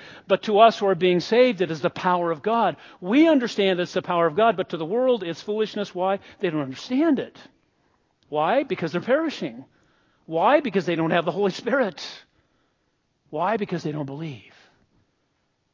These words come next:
Why? Because they're lost. And it's not until God convicts them and the Spirit of God renews them that they're able to understand.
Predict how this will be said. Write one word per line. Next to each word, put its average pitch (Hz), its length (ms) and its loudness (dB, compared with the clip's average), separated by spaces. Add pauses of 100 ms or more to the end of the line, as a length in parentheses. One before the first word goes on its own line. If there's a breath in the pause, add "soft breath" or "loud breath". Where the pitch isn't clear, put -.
Why? 143 340 -12
Because 139 320 -16
they're 117 120 -18
lost. - 480 -20 (960)
And 135 120 -10
it's - 100 -16
not 151 240 -6
until 151 340 -8
God 139 540 -12 (100)
convicts 143 520 -8
them 180 400 -8 (800 soft breath)
and 120 80 -14
the 117 60 -18
Spirit 175 340 -6
of 151 100 -6
God 147 400 -6 (160)
renews 160 560 -4
them 165 220 -4
that 147 100 -10
they're 139 160 -12
able 139 220 -12
to 139 180 -14
understand. 127 640 -18